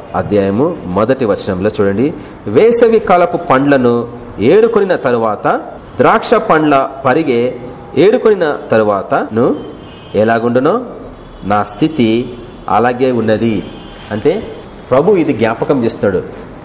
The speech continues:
నా స్థితి అన్నప్పుడు ఆయన స్థితి గురించి చెప్తున్నాడు. అంటే ఆయన స్థితి అంటే ఏంటంటే, సరే వేసవి కాలపు పండ్లు, దాని తర్వాత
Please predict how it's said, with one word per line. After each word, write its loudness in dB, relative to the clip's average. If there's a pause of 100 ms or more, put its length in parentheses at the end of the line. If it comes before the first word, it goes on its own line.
(120)
నా 0
స్థితి 0
అన్నప్పుడు 0 (360)
ఆయన 2
స్థితి -2
గురించి 2
చెప్తున్నాడు. 0 (240)
అంటే -2
ఆయన 2
స్థితి 0
అంటే 2
ఏంటంటే, 0 (300)
సరే 2
వేసవి 4
కాలపు 2
పండ్లు, 2 (180)
దాని 4
తర్వాత 4